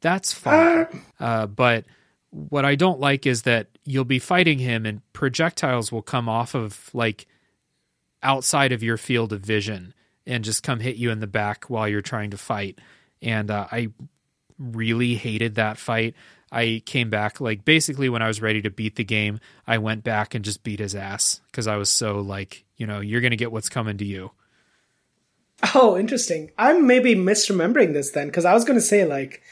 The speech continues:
Speaker 2: maybe it was a design encounter and it was just shitty. <laughs> Like, I didn't know, uh, maybe I'm misremembering which fire demon it is. Um,
Speaker 1: It,
Speaker 2: but
Speaker 1: it's
Speaker 2: if
Speaker 1: for,
Speaker 2: you're
Speaker 1: it's
Speaker 2: saying
Speaker 1: for sure,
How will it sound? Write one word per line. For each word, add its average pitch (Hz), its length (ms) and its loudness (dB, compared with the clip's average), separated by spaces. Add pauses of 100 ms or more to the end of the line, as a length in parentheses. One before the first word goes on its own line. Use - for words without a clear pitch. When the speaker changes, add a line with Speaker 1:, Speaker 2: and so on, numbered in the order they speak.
(460)
Speaker 2:
maybe 202 560 4
it 175 160 -2
was 233 160 6
a 202 60 6
design 143 420 -2
encounter 135 560 -8
and 135 180 -10
it 135 40 -8
was 135 140 -8
just 139 160 -8
shitty. 156 380 -2
<laughs> 147 80 -4
Like, 175 300 0 (360)
I 170 80 2
didn't 240 220 8
know, 220 600 4
uh, 175 400 4
maybe 202 300 8
I'm 185 120 6
misremembering 175 520 2
which 160 180 -2
fire 139 260 -6
demon 135 280 -6
it 131 100 -10
is. 131 280 -6
Um, 131 520 -12
Speaker 1:
It, 156 100 -2
Speaker 2:
but 143 120 -2
Speaker 1:
it's 156 160 0
Speaker 2:
if 165 60 2
Speaker 1:
for, 160 100 4
Speaker 2:
you're 190 100 10
Speaker 1:
it's 180 100 2
Speaker 2:
saying 175 240 4
Speaker 1:
for 160 100 2
sure, 170 360 0